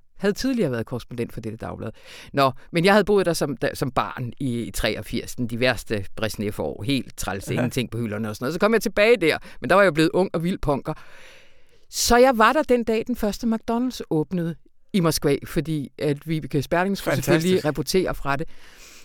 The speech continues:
Speaker 1: Og jeg kan huske at stå og være sådan, altså, hvis det her, det er frihed, så, øh, er jeg ikke med. Og jeg gik jo ikke på McDonald's, medmindre jeg var virkelig fuld derhjemme. Og, altså, jeg var ideologisk mod alt det der, så jeg tænkte, "Hvad er alt det her fra?" Så sad jeg i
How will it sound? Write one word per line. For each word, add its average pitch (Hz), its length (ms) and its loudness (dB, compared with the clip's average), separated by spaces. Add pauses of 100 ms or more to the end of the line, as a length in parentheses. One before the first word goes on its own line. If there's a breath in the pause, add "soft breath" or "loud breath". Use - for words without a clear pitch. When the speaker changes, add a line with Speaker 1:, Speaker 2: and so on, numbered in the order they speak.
(160 loud breath)
Speaker 1:
Og 214 80 6
jeg 208 80 6
kan 214 100 2
huske 262 200 0
at 330 80 0
stå - 500 0
og 185 200 0
være 165 220 2
sådan, 160 340 -6 (800)
altså, 143 380 2 (360)
hvis 160 140 -4
det 196 120 6
her, 170 100 8
det 151 100 2
er 143 40 2
frihed, 131 380 -2
så, 127 320 0 (200)
øh, 113 280 -2 (640)
er 113 120 0
jeg 113 200 0
ikke 113 160 -6
med. 107 340 -4
Og 101 220 -8 (140)
jeg 113 280 -2 (120)
gik 123 180 -4
jo 113 60 0
ikke 110 140 -6
på - 80 -4
McDonald's, 113 400 -4
medmindre 117 300 -4
jeg 113 100 -2
var 110 60 -6
virkelig 117 300 -6
fuld 120 220 -4
derhjemme. 113 460 -4
Og, 95 280 -6
altså, 120 160 -4
jeg 143 160 2
var 143 60 2
ideologisk 131 560 -2
mod 143 160 0
alt 117 240 -4
det 127 100 -4
der, 123 200 -2
så - 100 -6
jeg 127 180 0
tænkte, 135 260 -2
"Hvad 135 140 2
er 135 120 0
alt 120 160 -4
det 139 100 -2
her 127 120 -2
fra?" - 180 -6 (540 loud breath)
Så - 140 -8
sad - 320 0
jeg 208 140 -4
i 185 60 -8